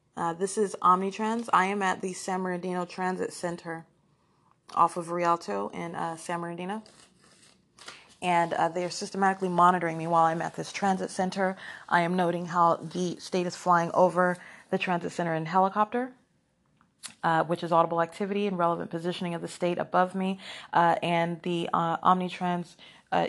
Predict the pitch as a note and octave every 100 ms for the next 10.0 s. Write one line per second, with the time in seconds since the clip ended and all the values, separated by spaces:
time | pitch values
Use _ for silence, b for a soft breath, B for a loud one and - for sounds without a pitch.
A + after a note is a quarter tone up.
0 | - - F3+ F#3 F#3+ - E3 E3+ F3 F3+
1 | F3+ E3+ E3+ E3+ E3 F3 F#3 F#3 F3+ F3+
2 | F3+ E3+ F3 E3+ - B B E3 F3 F3
3 | G3 G3 F3+ F3+ E3 E3 F3 F3 E3 D#3+
4 | D#3+ D#3 - F3 E3+ E3 E3 E3 - E3
5 | D#3+ D#3+ D#3+ E3 E3 E3 D#3 D#3+ E3 D3+
6 | D3+ D#3+ E3+ F3 E3+ B B B - D#3+
7 | E3 E3 E3 E3+ E3 D#3+ E3 - - E3
8 | E3 D#3 - E3 E3 E3 E3 - E3+ D#3+
9 | D#3+ - - B B B - D#3 E3 D#3+